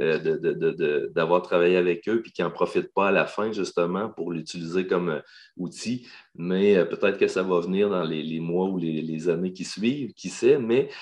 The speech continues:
euh, ça a été un beau compliment quand même, parce que j'ai dit, bon, j'ai dit, ils me disent que ça repré-, c'est trop représentatif de la réalité, puis que c'est vraiment, euh, ce que pourrait être une, euh, une descente aux abîmes quand que,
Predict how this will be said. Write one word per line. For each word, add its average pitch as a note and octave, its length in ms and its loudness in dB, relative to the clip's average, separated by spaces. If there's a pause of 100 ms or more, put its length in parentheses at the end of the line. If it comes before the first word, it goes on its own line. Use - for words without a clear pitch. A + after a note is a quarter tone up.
(260)
euh, F#2 580 6 (360)
ça - 160 2
a - 20 8
été G2 220 6
un A#2 100 6
beau A2 160 4
compliment F2+ 560 0
quand D#2 140 2
même, D2+ 360 -6
parce F2 180 0
que F#2 120 0
j'ai F2+ 220 0
dit, G2 180 -6
bon, E2+ 260 4 (380)
j'ai F2 160 -2
dit, F2+ 180 -2
ils F#2 60 2
me F2+ 100 4
disent A2+ 280 4
que G#2 100 2
ça F2+ 160 0
repré-, F2+ 320 0
c'est - 180 -4
trop G#2+ 280 4
représentatif F2+ 800 2
de G#2 60 -2
la F2+ 120 4
réalité, E2+ 640 4
puis F#2+ 200 -12
que E2 120 -2
c'est E2 200 -2
vraiment, E2+ 720 2 (420)
euh, D#2 440 2
ce - 140 -8
que F2+ 120 0
pourrait F2 420 2
être F#2+ 140 -2
une, E2 200 0
euh, C#2+ 640 0
une D#2+ 280 -4
descente F2 440 0
aux F2 160 4
abîmes F2+ 480 2
quand F2 240 0
que, D2+ 300 2